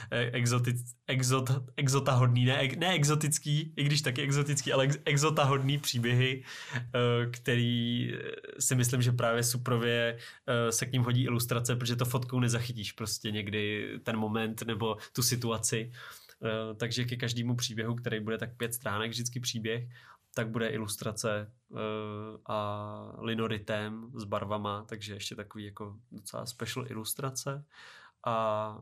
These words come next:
bude to výběr z těch třiceti let z mých zážitků, takže jsou tam i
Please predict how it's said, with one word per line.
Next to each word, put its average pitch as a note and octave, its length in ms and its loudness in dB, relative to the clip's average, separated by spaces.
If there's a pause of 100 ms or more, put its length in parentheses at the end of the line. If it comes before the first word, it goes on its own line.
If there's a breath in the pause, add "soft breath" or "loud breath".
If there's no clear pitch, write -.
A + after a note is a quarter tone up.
bude A2 400 -8
to G#2+ 600 -4 (280)
výběr A2 480 -2
z - 160 -2
těch - 220 -10
třiceti A2+ 520 -4
let G#2 320 -4 (140)
z A2 100 -6
mých G#2+ 240 -4
zážitků, G2+ 500 -4
takže A2+ 200 0
jsou A2+ 100 0
tam A2 180 0
i G#2+ 180 -2